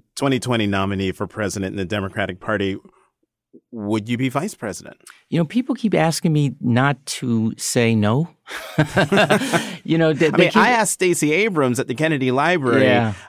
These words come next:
Speaker 1: Um,
Speaker 2: Isn't she
Speaker 1: la-,
Speaker 2: fabulous?
Speaker 1: l-, uh, she's fan-, she's fantastic.
Speaker 2: Yeah.
Speaker 1: And I asked her,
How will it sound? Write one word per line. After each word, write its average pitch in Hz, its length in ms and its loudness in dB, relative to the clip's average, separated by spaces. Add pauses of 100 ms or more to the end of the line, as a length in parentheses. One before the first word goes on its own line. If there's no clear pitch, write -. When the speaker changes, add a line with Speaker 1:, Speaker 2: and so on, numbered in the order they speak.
(120)
Speaker 1:
Um, 113 320 2
Speaker 2:
Isn't 196 240 2
she 139 100 2
Speaker 1:
la-, 143 80 6
Speaker 2:
fabulous? 139 500 4
Speaker 1:
l-, 135 120 -2
uh, 139 80 2
she's 180 240 -2
fan-, 135 260 -2
she's 139 240 -4
fantastic. 147 560 -2
Speaker 2:
Yeah. 92 140 0
Speaker 1:
And 113 100 -2
I 127 80 2
asked 127 400 0
her, 143 220 2